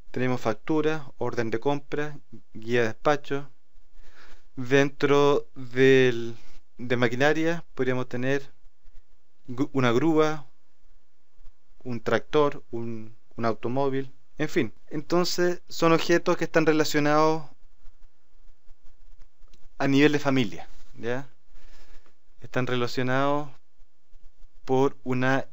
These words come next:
herencia y un tipo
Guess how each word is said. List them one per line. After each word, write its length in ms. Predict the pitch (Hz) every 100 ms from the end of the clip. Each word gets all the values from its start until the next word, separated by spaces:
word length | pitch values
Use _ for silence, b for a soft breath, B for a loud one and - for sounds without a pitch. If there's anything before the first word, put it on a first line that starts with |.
| -
herencia 1000 | 123 139 139 - - 143 139 139 143 135 - - - - - - - - - -
y 80 | 120
un 80 | 113
tipo 680 | - 127 - 135 135 -